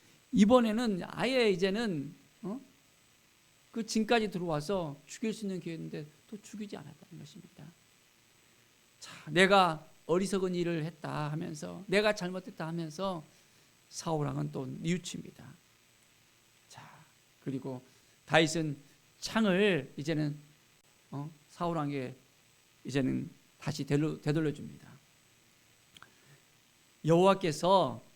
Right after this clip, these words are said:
이제는 사람에게 그의 공의와 신실을 따라 갚으신다는 것을 분명하게 이야기합니다. 다윗은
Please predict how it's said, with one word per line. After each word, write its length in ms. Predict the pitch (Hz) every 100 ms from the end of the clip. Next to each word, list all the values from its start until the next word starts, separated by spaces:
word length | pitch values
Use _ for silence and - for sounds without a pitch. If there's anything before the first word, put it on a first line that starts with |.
| _ -
이제는 280 | 151 180
사람에게 520 | 170 160 180 170 160 156
그의 220 | 165 170
공의와 500 | 160 160 170 165 165
신실을 500 | 147 208 185 196 190
따라 320 | 190 170 151 - - _
갚으신다는 800 | - - - 220 - 180 160 156
것을 360 | 139 160 165 165 _ _ _ _
분명하게 580 | 151 151 185 190 170
이야기합니다. 420 | 147 143 - - - 151 151 _ _ _ _ _ _ _ _ _ _ _ _ _ _ _ _
다윗은 640 | 143 151 156 202 180 123